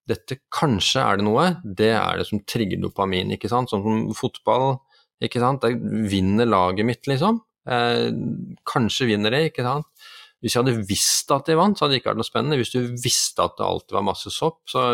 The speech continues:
ville det kanskje ikke vært like interessant. Og, og det som er helt klart, er at det å, å ta et godt bilde, vet du jo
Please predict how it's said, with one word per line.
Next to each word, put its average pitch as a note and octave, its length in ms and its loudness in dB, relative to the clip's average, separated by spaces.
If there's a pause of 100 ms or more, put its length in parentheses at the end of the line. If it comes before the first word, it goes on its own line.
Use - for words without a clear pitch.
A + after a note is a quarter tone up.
ville A2 160 -2
det A2+ 80 -2
kanskje A2 300 -4
ikke A2+ 100 -2
vært G#2+ 160 -2
like G#2+ 240 -6
interessant. B2 540 -4 (380)
Og, A2 160 0
og A2+ 180 4 (100)
det G2+ 120 2
som - 80 -2
er F#2+ 80 0
helt F#2 200 -2
klart, F3+ 200 0
er A2 120 2
at G#2 40 -4
det G2 120 2
å, F#2+ 80 2
å G#2 320 -2
ta F#2 160 -4
et G#2 120 -2
godt F2+ 240 -4
bilde, G#2+ 240 0
vet G#2+ 160 0
du G2+ 100 -2
jo - 40 -6